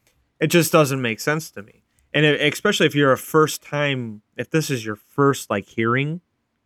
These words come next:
for any suspendable play, it, y-, you should give him a, like, maybe a fine first and then maybe a couple games. But,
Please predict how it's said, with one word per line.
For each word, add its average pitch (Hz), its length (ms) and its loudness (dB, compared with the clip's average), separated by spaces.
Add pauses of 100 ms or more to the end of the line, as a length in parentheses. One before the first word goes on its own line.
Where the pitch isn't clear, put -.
for 107 400 -2
any 135 260 0
suspendable 117 800 -4
play, 113 420 0 (1300)
it, 165 340 2 (100)
y-, 208 220 -8
you 220 300 0
should 151 260 -2
give 208 160 4
him 269 160 2
a, 139 80 4
like, 123 360 2 (200)
maybe 170 500 -2 (340)
a 117 100 -2
fine 165 760 -2 (120)
first - 680 0 (160)
and 110 260 -4
then 156 300 -2
maybe 220 280 -2
a 226 40 -4
couple 240 300 -4
games. 247 520 -8 (200)
But, - 200 -6